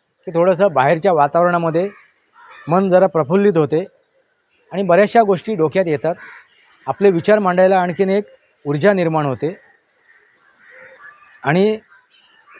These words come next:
पहाटेच्या वेळेचा जो सूर्याची किरणं आहेत, ती कळत नकळत आपल्या अंगावर पडतात. त्याच्यासाठी specially आपल्याला सूर्यप्रकाशात जाऊन बसायची आवश्यकता नाही, दोन्ही गोष्टी होतात.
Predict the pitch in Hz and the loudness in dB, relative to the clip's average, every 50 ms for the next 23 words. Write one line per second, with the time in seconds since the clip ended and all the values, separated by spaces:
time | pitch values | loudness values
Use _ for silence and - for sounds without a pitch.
0 | - _ - 143 147 160 190 190 185 202 190 - 208 196 180 180 180 180 165 147 | -14 _ -2 0 0 2 0 2 0 0 0 2 0 0 2 2 0 0 0 0
1 | 156 127 101 - - - 151 175 165 - 165 151 156 170 185 175 165 190 - - | -2 -2 -4 -6 -8 -8 -6 -6 -6 -6 -6 -4 0 0 0 0 0 -2 -4 -4
2 | 165 156 180 185 185 170 156 143 120 101 - _ _ _ _ _ _ _ _ _ | -4 -2 -2 0 0 0 0 -2 -4 -6 -10 _ _ _ _ _ _ _ _ _
3 | _ _ _ - - - - 208 202 - 180 185 208 220 - 190 180 165 190 190 | _ _ _ -20 -12 -8 -8 -6 -2 2 4 4 4 2 0 -4 -4 0 0 0
4 | 190 185 175 160 175 185 175 165 156 151 165 170 160 156 143 139 127 156 165 170 | 0 0 -2 -2 -2 -2 -2 -2 -2 -2 -2 -2 -2 -2 -4 -4 -4 -6 -6 -8
5 | _ _ _ _ _ _ - 151 143 185 190 175 180 175 160 190 196 208 202 - | _ _ _ _ _ _ -10 -6 -2 -2 0 0 0 0 0 0 -2 -2 -4 -10
6 | - - - _ _ _ _ _ - - - 175 175 - - 202 185 170 135 98 | -18 -20 -20 _ _ _ _ _ -14 -8 -6 -4 -2 0 2 2 2 0 -2 -6
7 | 82 - _ _ _ _ _ _ _ _ _ _ _ _ _ _ _ _ _ _ | -8 -14 _ _ _ _ _ _ _ _ _ _ _ _ _ _ _ _ _ _
8 | _ _ _ _ _ _ _ _ _ _ _ - - - - - - 139 143 160 | _ _ _ _ _ _ _ _ _ _ _ -20 -20 -20 -16 -8 -4 -2 0 2
9 | 180 180 190 185 - 175 170 175 190 170 175 165 147 180 170 - 190 165 147 165 | 2 2 2 0 0 -2 -2 -2 0 0 -2 -2 -2 -2 -2 -2 -2 -2 0 -2
10 | 175 185 170 151 147 143 175 175 151 175 165 151 151 - - 147 - 160 147 143 | -2 -2 -2 -4 -2 -2 -2 -2 -2 -2 -2 -2 -2 -4 -6 -8 -6 -6 -6 -6
11 | 143 160 196 - _ _ _ _ _ _ _ _ - 143 156 180 214 214 190 185 | -6 -8 -10 -14 _ _ _ _ _ _ _ _ -8 -4 0 0 2 2 2 0
12 | - - 160 156 143 123 - 135 151 | 0 -2 -2 -2 -2 -2 -2 -4 -4